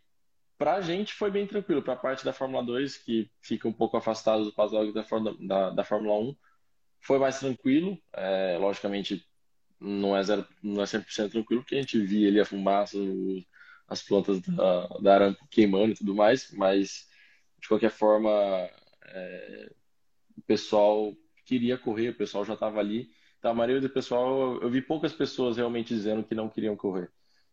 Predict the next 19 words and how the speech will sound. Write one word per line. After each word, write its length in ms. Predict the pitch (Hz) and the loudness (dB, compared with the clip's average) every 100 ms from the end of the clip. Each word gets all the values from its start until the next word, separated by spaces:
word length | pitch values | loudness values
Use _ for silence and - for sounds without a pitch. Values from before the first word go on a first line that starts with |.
| _ - | _ -8
E... 1300 | 95 98 101 98 98 95 95 92 92 90 95 131 - _ _ _ _ _ _ _ _ _ _ - - _ - | 0 4 6 6 4 2 0 -2 -6 -8 -10 -12 -14 _ _ _ _ _ _ _ _ _ _ -20 -20 _ -2
Mas 1040 | 98 95 98 98 95 92 - - - - _ _ _ _ 170 _ _ - | 4 6 6 4 2 -4 -8 -10 -12 -18 _ _ _ _ -20 _ _ -2
na 200 | 110 113 | 0 2
parte 300 | - 117 - | 0 -2 -4
da 60 | |
Fórmula 320 | 117 110 104 107 | -4 -4 -2 -2
um, 100 | 117 | -4
não, 140 | 117 | -4
não 140 | 113 110 | -4 -2
sei 160 | - | 0
dizer 220 | 107 98 101 | 0 0 -2
muito 280 | 98 - | -2 -6
bem 500 | 95 92 95 92 92 | -8 -6 -4 -6 -6
o 60 | - | -4
que, 100 | 98 | 0
o 40 | 92 | 2
que 120 | 95 | 0
aconteceu 480 | - - - - 95 | -4 -6 -2 2 4
lá. 180 | 95 | 4